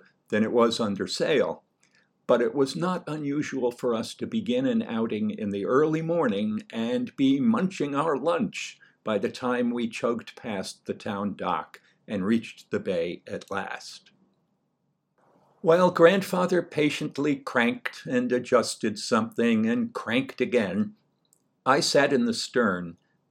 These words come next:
dangling my legs overboard, playing a game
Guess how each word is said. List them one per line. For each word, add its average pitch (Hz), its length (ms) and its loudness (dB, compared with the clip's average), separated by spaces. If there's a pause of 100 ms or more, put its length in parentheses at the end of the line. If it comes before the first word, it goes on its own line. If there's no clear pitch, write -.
(140)
dangling 120 500 4
my 104 140 0
legs 104 500 -2
overboard, 92 680 -4 (640)
playing 165 400 2
a 127 60 0
game 107 640 0